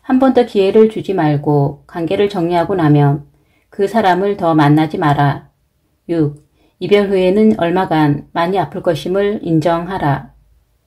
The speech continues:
칠. 사랑하는 사람과 헤어졌더라도 인생은 끝나지 않았음을 잊지 말라. 팔. 약이나 알코올은 피하고 이별을, 이별을 견디기 어렵다면 전문 상담가를 찾아라.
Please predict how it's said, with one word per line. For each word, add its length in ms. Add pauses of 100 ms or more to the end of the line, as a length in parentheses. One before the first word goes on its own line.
(140)
칠. 400 (400)
사랑하는 460
사람과 420
헤어졌더라도 920 (280)
인생은 460
끝나지 400
않았음을 680
잊지 320
말라. 540 (480)
팔. 380 (600)
약이나 360
알코올은 420
피하고 760
이별을, 420 (540)
이별을 420
견디기 380
어렵다면 800
전문 300
상담가를 720
찾아라. 600